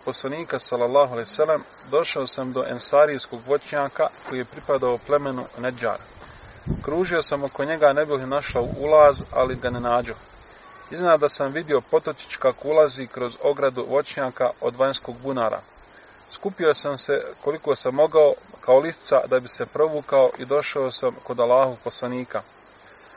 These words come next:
Poslanik, sallallahu alejhi ve sellem, je tada upitao: "Je li to Ebu Hureyre?" Rekao sam: "Jest, Allahov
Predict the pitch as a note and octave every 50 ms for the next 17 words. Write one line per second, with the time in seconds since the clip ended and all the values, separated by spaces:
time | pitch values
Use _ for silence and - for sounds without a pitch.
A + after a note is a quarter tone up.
0 | - - - - - C3 - - E3 E3+ F3+ E3+ D3 - - D3+ C#3 C#3 C#3 D3+
1 | D#3+ D3+ C3+ C#3 C3 B2 - - D3+ D3+ D3+ C3+ B2+ B2 - - C#3 C#3+ C3+ B2
2 | A#2 - C3 B2+ B2+ - - A#2+ A2 A2 - - - - - - - - - -
3 | - - - - C3+ C#3+ C#3+ C#3+ - - F#3+ F3+ E3+ - - D#3 F3 E3+ E3 D#3
4 | C3+ C#3 C#3 C#3 D3 D#3 D#3+ D3 A#2 - - - _ _ _ _ _ - - -
5 | - C3 D3 D3 - D3+ C#3 C3 - - C3+ B2 C#3 D#3+ D3+ C3 - - - -
6 | - - B2 B2+ C3 C3 B2